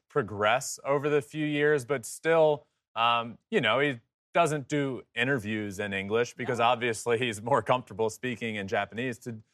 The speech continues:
Speaker 1: to give this speech, his
Speaker 2: Yeah.
Speaker 1: second A L M V P award in English, I, I just, I thought it was, I thought it was really cool to see.
Speaker 2: It
Speaker 1: I
Speaker 2: was.
Speaker 1: know Ippei was sitting off to the side, just so proud of
Speaker 2: Yeah.
Speaker 1: him. And it was also really, there's just been,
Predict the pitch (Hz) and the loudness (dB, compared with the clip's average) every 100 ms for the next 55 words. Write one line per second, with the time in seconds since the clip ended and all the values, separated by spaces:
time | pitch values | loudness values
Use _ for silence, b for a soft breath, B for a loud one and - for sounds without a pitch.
0 | _ - 151 131 202 185 120 139 151 - | _ -6 -2 2 2 2 2 2 2 0
1 | - - - 98 - - 127 107 - 139 | -16 -10 -6 -4 -6 -10 -8 -4 2 2
2 | 139 151 131 131 123 117 117 110 95 110 | 2 -2 2 4 4 2 -2 -4 -6 -4
3 | 101 92 95 92 85 _ _ _ - 143 | -2 0 -2 -2 -6 _ _ _ -6 -2
4 | 135 127 120 117 - 139 156 - 156 175 | 0 0 2 0 0 -2 -2 0 0 0
5 | 202 - 147 160 180 190 160 120 107 - | -2 -2 -2 2 2 2 0 -2 -6 -12
6 | - 131 147 143 117 131 135 131 139 135 | -8 0 2 2 0 0 0 -2 -2 -4
7 | 117 131 127 120 - - - 127 127 131 | -4 -4 -2 -2 -6 -10 0 0 2 2
8 | 139 139 120 127 131 127 113 131 123 123 | 4 2 0 -2 0 0 -2 -2 -2 2
9 | 117 - 120 110 123 113 110 104 113 - | 2 0 -4 -4 2 2 2 0 -4 -6
10 | - - 135 139 - 113 107 107 98 90 | -6 0 2 2 0 2 4 4 2 -2
11 | - 98 113 101 95 92 90 _ _ _ | -6 -6 -4 -2 -2 -4 -12 _ _ _
12 | - 127 131 131 - - 156 147 185 190 | 0 4 6 4 0 -2 2 4 4 4
13 | - 160 143 143 - - 190 208 - 220 | 4 2 4 0 -2 -2 2 2 2 -4
14 | 190 - 160 147 139 | -2 2 2 2 0